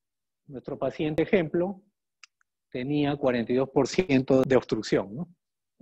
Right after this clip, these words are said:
Entonces, para hospitalizar, acá es si el paciente desde el ingreso, ¿no? Tiene uno-, una flujometría inicial menos del veinticinco por ciento.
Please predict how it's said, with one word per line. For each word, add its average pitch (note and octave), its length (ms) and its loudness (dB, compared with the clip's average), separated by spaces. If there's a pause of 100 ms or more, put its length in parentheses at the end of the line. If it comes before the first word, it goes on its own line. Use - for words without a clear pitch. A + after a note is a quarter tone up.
(320)
Entonces, F3 200 8
para F3 160 6
hospitalizar, F#3 840 4 (1300)
acá F#3+ 440 2
es F3+ 180 4
si G3 560 -6 (480)
el C3+ 160 -8
paciente F3+ 460 2
desde E3 220 10
el C3+ 100 8
ingreso, D3 560 4 (180)
¿no? C#3 220 -14 (120)
Tiene D3+ 220 -4
uno-, D#3 180 -2
una G#3 200 8
flujometría F3 520 6
inicial F#3+ 360 8
menos F#3+ 220 8
del F3+ 80 10
veinticinco D3+ 440 2
por B2+ 180 0
ciento. G2+ 400 -4